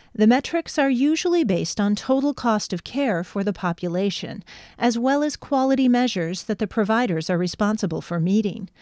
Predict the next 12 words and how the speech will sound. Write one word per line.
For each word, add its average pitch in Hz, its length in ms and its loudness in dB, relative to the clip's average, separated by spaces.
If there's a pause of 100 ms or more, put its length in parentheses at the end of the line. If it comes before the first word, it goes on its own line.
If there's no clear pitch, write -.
(440)
Finally, 202 760 2
A 285 160 4
C 349 260 0
Os 233 260 0
usually 330 440 0
participate 202 800 -2
under 247 240 0
some 285 320 -2
level 196 300 2
of 175 100 -2
shared 170 420 0
risk, - 500 -4